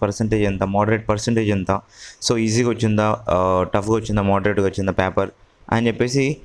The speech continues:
ఇక్కడ ఓటింగ్ అయితే ఇచ్చేసి ఈ విధంగా మనబడి వాళ్ళు ఇవ్వడం అయితే జరిగిందనమాట వెబ్సైట్లో.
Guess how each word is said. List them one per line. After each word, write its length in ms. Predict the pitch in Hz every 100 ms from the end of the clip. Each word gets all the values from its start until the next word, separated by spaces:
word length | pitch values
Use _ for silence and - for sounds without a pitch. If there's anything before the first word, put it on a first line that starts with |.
| - 123
ఇక్కడ 200 | 120 135
ఓటింగ్ 460 | - 120 127 143
అయితే 160 | 131 117
ఇచ్చేసి 420 | 113 123 139 -
ఈ 140 | 117 117
విధంగా 420 | 110 110 127 120
మనబడి 400 | 110 107 107 107
వాళ్ళు 220 | 104 113
ఇవ్వడం 260 | 101 95 95
అయితే 140 | 95
జరిగిందనమాట 680 | 92 90 92 92 85 82 98
వెబ్సైట్లో. 680 | - - 98 95 92 98